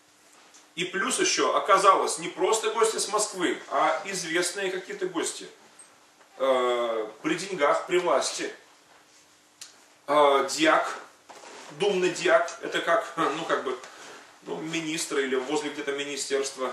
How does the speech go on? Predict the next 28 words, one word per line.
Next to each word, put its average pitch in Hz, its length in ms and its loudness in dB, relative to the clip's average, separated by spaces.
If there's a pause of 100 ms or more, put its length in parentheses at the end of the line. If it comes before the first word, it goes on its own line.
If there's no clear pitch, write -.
э, 113 760 0
значит, 113 380 -8
э, 113 300 -8
иностранных 123 500 -6
дел 131 220 0
или 113 100 -4
финансов. 123 480 -6 (180)
<laughs> - 140 -16
То 156 200 -4
есть 156 200 -4 (280)
известный 170 500 -4
человек, 151 320 -2 (360)
Федор 165 340 -4
Курицын. 160 440 -6 (540)
А 139 260 6
потом, 170 320 6
значит, 156 340 0
э, 123 720 4 (380)
даже, 160 300 6
э, - 640 2
один 175 320 2
из, - 220 0
э, 120 540 2 (160)
ну, 135 260 -12 (460)
обви-, 123 400 -8
ну, 135 80 -10
как, 131 160 0
обвиняемых 170 800 2